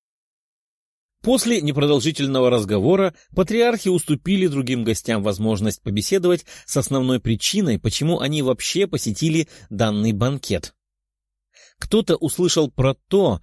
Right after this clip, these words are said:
что парень может помочь зачать ребенка, и хотел обратиться за его услугами. Кто-то же предлагал сотрудничество, как, например, Гусевы.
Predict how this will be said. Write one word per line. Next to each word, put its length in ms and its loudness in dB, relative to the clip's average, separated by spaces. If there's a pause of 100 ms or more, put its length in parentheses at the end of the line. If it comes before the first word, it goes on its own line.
(180)
что 220 -2
парень 280 0
может 300 -2
помочь 480 0
зачать 420 -2
ребенка, 720 -2 (380)
и 60 -4
хотел 320 0
обратиться 540 0
за 140 0
его 180 0
услугами. 720 0 (600)
Кто-то 380 0
же 120 0
предлагал 500 0
сотрудничество, 800 -2
как, 220 -2
например, 440 0
Гусевы. 600 -2